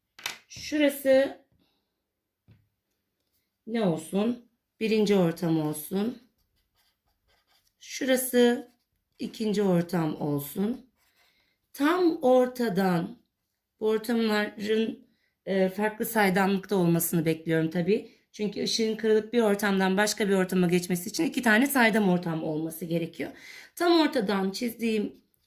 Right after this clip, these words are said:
çizgiye, dik çizgiye yüzeyin normali adı veriliyor. Şimdi birinci ortama gelen ışına, gelen ışın, ikinci ortamda kırılan ışına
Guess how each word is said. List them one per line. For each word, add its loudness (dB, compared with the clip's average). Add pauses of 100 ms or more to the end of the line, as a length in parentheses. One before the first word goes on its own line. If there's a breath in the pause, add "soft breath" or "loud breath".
(140)
çizgiye, 2
dik -2
çizgiye 2
yüzeyin 2 (520)
normali 2
adı -2
veriliyor. -2 (320 soft breath)
Şimdi 2 (440)
birinci 6
ortama 6
gelen 4
ışına, 0 (1600)
gelen 4
ışın, -2 (540)
ikinci 6
ortamda 4 (400)
kırılan 2
ışına 0